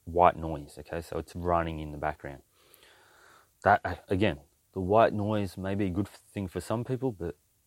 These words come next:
other people may not like it, okay? So, and again,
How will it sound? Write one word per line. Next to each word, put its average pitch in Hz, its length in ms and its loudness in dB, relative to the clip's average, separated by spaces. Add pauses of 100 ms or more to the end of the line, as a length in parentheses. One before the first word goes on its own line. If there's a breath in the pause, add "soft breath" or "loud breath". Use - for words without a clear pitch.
(140)
other 87 160 -6
people 80 280 -6
may 76 180 -6
not 73 200 -10
like 76 300 -10
it, - 100 -14 (160)
okay? 80 260 -10
So, 76 280 -10 (680 soft breath)
and 92 320 2 (180)
again, 85 300 0